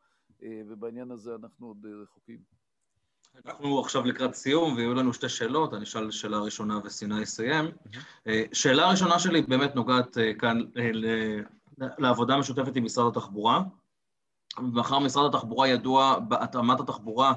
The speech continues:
Speaker 2: אה, לצרכים של יוממים, בעצם צרכי התיירות הם צרכים של, של, שהם צרכים מזדמנים. והייתה כאן דילמה מאוד גדולה ב-, בשנים האחרונות של איך אנחנו בעצם מתאימים ואיך אנחנו מנגישים תחבורה ציבורית לאתרי תיירות.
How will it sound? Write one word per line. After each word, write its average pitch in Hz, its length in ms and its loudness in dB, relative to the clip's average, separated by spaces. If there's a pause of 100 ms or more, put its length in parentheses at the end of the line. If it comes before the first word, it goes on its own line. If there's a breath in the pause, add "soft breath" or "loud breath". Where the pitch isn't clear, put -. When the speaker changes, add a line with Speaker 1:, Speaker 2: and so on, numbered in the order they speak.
(480 soft breath)
Speaker 2:
אה, 110 60 -2
לצרכים 127 460 0
של 135 180 2
יוממים, 123 680 4 (500 loud breath)
בעצם 127 320 0
צרכי 143 360 0
התיירות 170 580 4
הם 131 200 2
צרכים 170 300 -6
של, 165 300 2
של, 143 240 -2
שהם 151 280 0
צרכים 185 360 -2
מזדמנים. 175 600 2 (720 soft breath)
והייתה 120 440 -2
כאן 196 220 2
דילמה 156 320 2
מאוד 151 260 2
גדולה 143 260 4
ב-, 151 100 2
בשנים 127 380 -2
האחרונות 180 400 0
של 123 240 -4
איך 156 140 -4
אנחנו 151 180 -4
בעצם 139 280 -2
מתאימים 170 640 -2
ואיך 127 220 -2
אנחנו 156 180 -4
מנגישים 127 340 -2
תחבורה 131 360 -2
ציבורית 139 340 -2
לאתרי 123 260 0
תיירות. 135 440 0